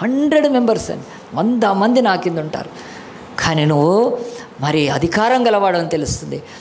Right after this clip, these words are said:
నువ్వు ఒక్క మాట సెలవిస్తే చాలు, నా యొక్క దాసుడు బాగుపడతాడు." యేసుప్రభు ఆగిపోయాడు. యేసుప్రభు ఆశ్చర్యపోయాడు. యేసుప్రభువుకు ఎలాగుందంటే, అసలు అలాంటివి కొన్నిసార్లు ఎదురైతే మనకు అవాక్కవుతాం.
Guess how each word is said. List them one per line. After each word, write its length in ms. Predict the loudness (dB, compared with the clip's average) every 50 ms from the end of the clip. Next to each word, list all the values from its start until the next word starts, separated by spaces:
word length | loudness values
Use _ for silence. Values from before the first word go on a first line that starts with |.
| -20 -12 -6
నువ్వు 160 | -2 0 0
ఒక్క 160 | 0 0 -2 0
మాట 300 | 2 2 0 0 0 0
సెలవిస్తే 600 | 0 0 2 4 4 4 2 2 2 2 0 2 2
చాలు, 160 | 0 2 2
నా 200 | 2 0 2 0
యొక్క 400 | 0 0 0 0 2 2 0 0 -2 -6 -12 -14 -16 -16 -10 -6
దాసుడు 380 | -2 -2 0 0 0 0 0 0
బాగుపడతాడు." 920 | 0 2 2 2 2 0 -4 -2 -2 -2 -4 -4 -6 -12 -14 -16 -16 -10 -2 0
యేసుప్రభు 420 | 0 2 2 0 0 2 2 2
ఆగిపోయాడు. 480 | 4 2 2 0 0 0 0 -2 -2 -4 -8 -12 -16 -18 -18 -20 -4 0 0
యేసుప్రభు 360 | 2 2 2 2 4 4 4
ఆశ్చర్యపోయాడు. 1000 | 2 2 0 0 0 2 2 2 2 2 0 -2 -2 -4 -8 -14 -16 -8 0 2
యేసుప్రభువుకు 760 | 2 4 4 2 2 2 2 4 4 4 2 2 2 2 0 2
ఎలాగుందంటే, 920 | 2 2 2 2 2 0 0 0 0 -2 -2 -2 0 2 2 2 0 -2 -8 -12 -14 -14 -16 -16 -14 -6
అసలు 240 | -2 0 2 4 4
అలాంటివి 460 | 4 4 4 2 2 2 2 2 2
కొన్నిసార్లు 640 | 2 2 2 2 4 2 2 2 2 2 2 2 2
ఎదురైతే 760 | 4 4 4 4 2 2 2 0 0 2 2 2 2 0 -2 -4 -10 -16 -18 -20 -20 -20 -20 -20 -20 -10 -4
మనకు 540 | -2 -2 0 0 0 0 2 2 2 0 0 -2
అవాక్కవుతాం. 640 | 0 2 2 2 2 2 0 -2 -2 -2 -4 -8 -10